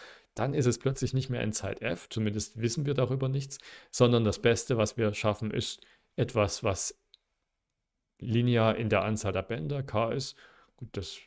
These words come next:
wäre vielleicht eine Konstante, wenn Sie sich nur für konstante, äh, Bandzahlen interessieren, ähm,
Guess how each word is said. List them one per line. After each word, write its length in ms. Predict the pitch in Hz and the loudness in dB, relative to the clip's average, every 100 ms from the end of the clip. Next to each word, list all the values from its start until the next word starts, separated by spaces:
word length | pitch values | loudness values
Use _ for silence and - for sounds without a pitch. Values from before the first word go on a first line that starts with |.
| - | -14
wäre 200 | 110 95 | -4 -4
vielleicht 300 | 101 107 - | -2 -4 -4
eine 80 | 101 | -6
Konstante, 540 | 98 87 101 104 107 | -8 -4 -2 -2 -2
wenn 140 | 101 101 | -4 -4
Sie 100 | 95 | -6
sich 160 | 95 | -4
nur 120 | 113 | -6
für 140 | 104 104 | -4 -6
konstante, 640 | - 101 104 104 107 104 - | -6 -4 -4 -2 -4 -4 -8
äh, 220 | - 104 104 - - | -2 -2 -2 -10 -4
Bandzahlen 1200 | 107 107 - _ _ - - - - 107 101 107 | -2 -2 -8 _ _ -14 -12 -10 -6 -6 -6 -8
interessieren, 560 | 113 107 107 - 143 135 - - - _ _ - | -8 -6 -4 -2 -4 -6 -12 -20 -20 _ _ 0
ähm, 300 | 127 123 | 2 2